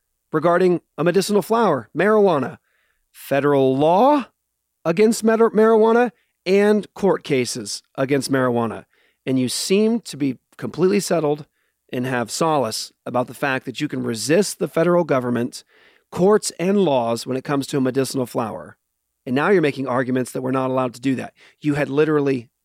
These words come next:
just done it. You just did it. And now you're saying we can't do it. We can do it for a flower,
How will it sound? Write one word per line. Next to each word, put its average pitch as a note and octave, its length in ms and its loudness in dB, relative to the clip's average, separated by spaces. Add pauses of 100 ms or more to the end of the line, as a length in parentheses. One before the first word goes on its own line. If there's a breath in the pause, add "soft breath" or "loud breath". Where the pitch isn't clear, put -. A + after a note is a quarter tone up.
(100)
just A#2+ 460 -4
done G#2 200 -6
it. - 340 -20 (760)
You D3+ 100 -10
just C#3+ 260 -2
did A#2+ 160 0
it. - 300 -16 (400)
And C3+ 80 -4
now C#3+ 80 0
you're C#3 120 0
saying C3+ 240 0
we B2+ 60 -4
can't D3+ 360 -2
do B2 160 -10
it. - 200 -20 (400 loud breath)
We B2+ 100 -8
can B2+ 100 -6
do C#3+ 160 2
it C#3+ 80 -6
for F#3+ 140 0
a F#3 60 0
flower, F3+ 540 0